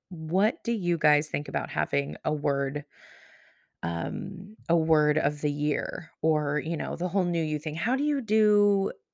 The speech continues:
New Year's resolutions? I, again, for the past few years, this has been really helpful. This has been really great for me. Um, part of what I do for my word of the year is I get, um, what is called a giving key.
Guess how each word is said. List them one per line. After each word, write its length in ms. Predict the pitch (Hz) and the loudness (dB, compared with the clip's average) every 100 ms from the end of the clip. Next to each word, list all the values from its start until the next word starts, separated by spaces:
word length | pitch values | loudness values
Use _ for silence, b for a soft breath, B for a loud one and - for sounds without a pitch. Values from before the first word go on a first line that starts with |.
| _ - | _ -6
New 240 | 180 175 | -2 0
Year's 240 | 165 160 | 2 2
resolutions? 920 | 156 147 131 - - - - - - - - | 0 -2 -4 -8 -12 -16 -18 -16 -16 -16 -4
I, 420 | 165 175 175 175 B B B B B | 0 2 2 0 B B B B B
again, 320 | - 160 147 - _ - | -4 -2 -4 -10 _ -6
for 100 | 185 | -4
the 60 | |
past 220 | 190 262 - | -2 -4 0
few 100 | 233 | 2
years, 260 | 220 214 | 2 0
this 180 | 190 185 | -2 -4
has 180 | - 180 | -2 -4
been 380 | 156 151 143 156 | -2 -4 -4 0
really 240 | 160 151 | 4 4
helpful. 360 | 156 156 - 151 | 2 -2 0 -2
This 180 | 147 - | -2 -6
has 120 | 151 | -8
been 160 | 143 | -6
really 240 | 151 127 156 | -4 -2 -2
great 300 | - 127 - | -2 -4 -4
for 160 | - | -4
me. 300 | 165 175 190 - | -2 -2 -4 -4
Um, 440 | 160 156 - 156 - B B B B B _ | -4 -4 -6 -10 -14 B B B B B _
part 200 | - 196 | 0 2
of 100 | 208 | 4
what 140 | 185 165 | 4 4
I 120 | 156 | 2
do 640 | 151 165 151 147 147 - - | 0 -2 0 2 0 -2 -8
for 380 | - 160 156 | -4 0 0
my 200 | 156 160 | 0 -2
word 240 | 156 151 143 | 0 0 -2
of 120 | 143 | -2
the 100 | 165 | -2
year 400 | 175 247 233 180 | 0 2 4 4
is 320 | 165 160 151 - | 4 4 2 -2
I 160 | 160 160 | -2 -2
get, 360 | 151 156 151 - | 0 0 -2 -4
um, 200 | 156 156 | -6 -4
what 140 | 151 - | -4 -6
is 140 | 156 | -8
called 260 | - 156 147 | -6 -6 -4
a 80 | 147 | -8
giving 480 | 147 262 240 185 156 | 0 2 4 2 0
key. 400 | - - - | -6 -8 -10